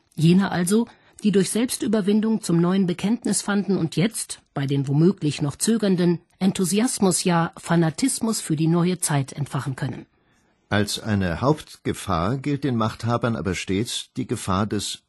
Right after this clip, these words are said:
Speaker 2: Rückfalls der Einzelnen, die die Massen bilden, das Zurückschlüpfen in die Haut des alten Adam mit seinen egoistischen Schwächen. Man könne den Menschen nicht ändern,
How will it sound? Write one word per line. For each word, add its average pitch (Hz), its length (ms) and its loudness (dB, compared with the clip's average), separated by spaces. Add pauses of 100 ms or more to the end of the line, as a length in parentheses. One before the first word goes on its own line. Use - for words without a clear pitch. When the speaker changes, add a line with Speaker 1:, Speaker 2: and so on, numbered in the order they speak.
Speaker 2:
Rückfalls 104 760 -2
der 120 240 -4
Einzelnen, 104 880 0
die 95 120 -2
die 117 120 -4
Massen 82 420 -2
bilden, 65 400 -10 (600)
das - 420 -8
Zurückschlüpfen 120 920 -2
in 87 160 -2
die 80 140 -2
Haut 95 420 -2
des - 360 -6
alten 101 340 0
Adam 98 560 0 (140)
mit 85 180 -4
seinen 98 320 -2
egoistischen 110 760 -4
Schwächen. - 480 -10 (1500)
Man 139 140 2
könne 165 320 4
den 104 220 2
Menschen 107 460 2
nicht - 300 -4
ändern, 80 540 -2